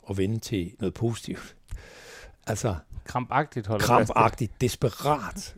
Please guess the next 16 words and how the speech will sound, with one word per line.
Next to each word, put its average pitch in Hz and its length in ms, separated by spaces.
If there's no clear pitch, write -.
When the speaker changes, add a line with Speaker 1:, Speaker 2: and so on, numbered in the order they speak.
Speaker 1:
øh, 104 260
forsøger 131 680
at, 107 140
at, - 100
at - 120
gøre 113 240
til 123 220
et 113 60
eller 113 140
andet, 107 480
øh, 95 60
der 104 60
har 104 260
en 98 120
eller 98 140
anden 101 240